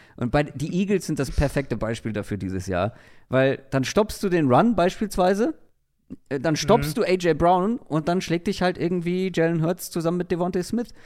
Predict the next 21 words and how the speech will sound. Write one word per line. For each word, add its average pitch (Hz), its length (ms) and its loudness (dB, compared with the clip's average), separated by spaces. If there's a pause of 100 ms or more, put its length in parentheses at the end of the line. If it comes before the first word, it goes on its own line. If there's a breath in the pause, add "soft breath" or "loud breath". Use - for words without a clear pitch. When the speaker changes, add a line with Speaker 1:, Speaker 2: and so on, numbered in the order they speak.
(420 loud breath)
Speaker 2:
Ja. 139 260 0
Speaker 1:
Ähm, 131 160 2
und 143 280 0
ich 131 120 -2
finde 233 180 2
schon, 240 280 4
man 202 120 4
hat 175 140 0
das 160 120 -2
Fehlen 190 200 2
von 156 160 -4
Dallas 143 260 -4
Goedert 175 320 0
gemerkt, 151 400 0
das 156 160 -6
könnte 143 220 -2
auch 131 60 -4
den 240 160 2
Speaker 2:
Mhm. - 60 4
Speaker 1:
Bills 175 260 2
helfen. 190 520 2